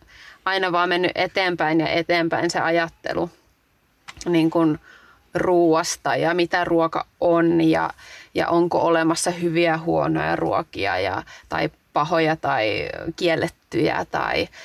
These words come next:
ää, mitä tunteita niin kun ruokiin liittyy. Ja sanotaan, että nykyään tuntuu, että on löytynyt se,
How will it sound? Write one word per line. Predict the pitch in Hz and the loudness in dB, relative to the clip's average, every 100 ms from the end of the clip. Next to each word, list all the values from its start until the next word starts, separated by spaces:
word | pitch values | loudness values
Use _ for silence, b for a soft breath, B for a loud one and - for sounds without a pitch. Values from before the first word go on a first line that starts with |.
| B B | B B
ää, | - 90 87 92 - - _ _ _ _ _ _ _ _ _ _ _ - 180 | -6 -4 -2 -4 -10 -16 _ _ _ _ _ _ _ _ _ _ _ -8 -4
mitä | 185 175 | -2 -2
tunteita | 160 170 175 160 156 156 151 - - | 2 4 4 2 0 0 -2 -6 -4
niin | 165 165 | 2 2
kun | 165 147 - - | 0 -6 -6 -6
ruokiin | 170 160 160 - 160 165 | 0 0 0 2 2 2
liittyy. | 202 226 214 - _ _ _ 190 190 180 175 170 - _ - | 0 -4 -4 -8 _ _ _ 0 2 4 4 2 0 _ -2
Ja | 175 170 160 160 - - _ _ _ _ _ _ _ | 0 2 0 -2 -4 -12 _ _ _ _ _ _ _
sanotaan, | - - 170 170 170 | -12 -2 0 0 -2
että | 180 | -2
nykyään | 185 180 185 170 160 165 | -4 0 0 2 2 2
tuntuu, | 170 170 165 | 2 2 2
että | 160 - | 0 0
on | 165 160 | 0 2
löytynyt | 165 165 165 170 | 2 0 -2 -2
se, | - 175 | -2 -4